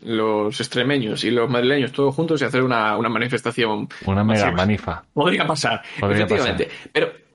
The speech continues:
Speaker 1: a mí lo que no me gusta es esta, esta incoherencia. Eh,
Speaker 2: Mm.
Speaker 1: con eso de no se pueden juntar gente no conviviente, pues ahora hacemos una manifestación.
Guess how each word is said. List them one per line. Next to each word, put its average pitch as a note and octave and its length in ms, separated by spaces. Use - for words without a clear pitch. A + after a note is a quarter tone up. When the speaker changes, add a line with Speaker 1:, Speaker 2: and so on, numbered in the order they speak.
Speaker 1:
a - 20
mí C4 100
lo C4 120
que G3 100
no A3 220
me D#3+ 280
gusta D#3 540
es C3 240
esta, A2 520
esta A2 580
incoherencia. C3 840
Eh, A#2 840
Speaker 2:
Mm. - 40
Speaker 1:
con C#3 200
eso D#3 240
de D3 240
no C#3+ 140
se E3+ 120
pueden E3+ 240
juntar D#3+ 400
gente F3 440
no D#3+ 100
conviviente, D3+ 580
pues B2 200
ahora D#3+ 240
hacemos E3+ 300
una D#3+ 100
manifestación. D#3+ 680